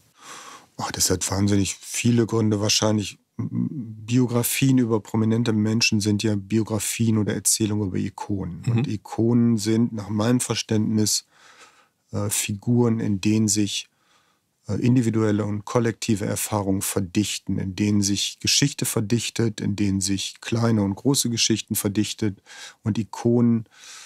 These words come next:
Speaker 1: werden von uns allen erarbeitet. Also wenn wir zum Beispiel Angela Merkel nehmen, dann ist das eine Ikone, würde ich sagen,
Speaker 2: Mhm.
Speaker 1: Politikerin,
Speaker 2: Mhm.
Speaker 1: ähm, die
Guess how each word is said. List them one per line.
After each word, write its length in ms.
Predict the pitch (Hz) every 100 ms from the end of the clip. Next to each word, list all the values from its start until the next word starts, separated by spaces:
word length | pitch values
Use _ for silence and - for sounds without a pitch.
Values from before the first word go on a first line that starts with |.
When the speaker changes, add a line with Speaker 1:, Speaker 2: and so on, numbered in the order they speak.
| - - _
Speaker 1:
werden 440 | - 107 117 113 113
von 200 | - 110
uns 160 | 107
allen 280 | - 107 110
erarbeitet. 760 | 107 101 101 95 90 90 90 98
Also 200 | 98 98
wenn 180 | 101
wir 80 | 101
zum 180 | - 104
Beispiel 460 | 101 - 98 95 90 82 -
Angela 320 | 101 104 101
Merkel 380 | 92 104 113 127
nehmen, 520 | 117 113 113 113 117 - _ _ _ _ _
dann 200 | - 104
ist 160 | - -
das 120 | 95
eine 100 | 101
Ikone, 580 | 95 - - 101 113 113
würde 160 | 120 123
ich 100 | -
sagen, 360 | 123 123 127
Speaker 2:
Mhm. 140 | 131 156
Speaker 1:
Politikerin, 800 | - 101 110 117 107 113 123 123
Speaker 2:
Mhm. 100 | 117 - - - - - _ _ _
Speaker 1:
ähm, 480 | 107 107 107 104 95
die 240 | 110 110